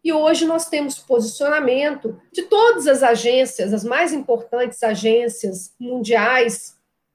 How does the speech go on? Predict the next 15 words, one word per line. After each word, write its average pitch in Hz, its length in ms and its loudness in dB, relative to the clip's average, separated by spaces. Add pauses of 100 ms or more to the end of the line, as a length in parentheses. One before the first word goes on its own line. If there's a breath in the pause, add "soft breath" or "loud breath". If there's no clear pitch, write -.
(140)
que, 370 360 2 (100)
né, 233 300 0
chegaram 220 680 0
à 202 120 -8
conclusão, 247 920 -2
através 220 680 0
desses, 208 400 -6
dessas 202 340 -6
pesquisas, 302 800 -2
utilizando 247 920 0 (240)
placebo 247 1000 0 (640)
e 302 160 -4
esses 285 400 0
medicamentos, 269 1040 -2 (580)
que 415 400 4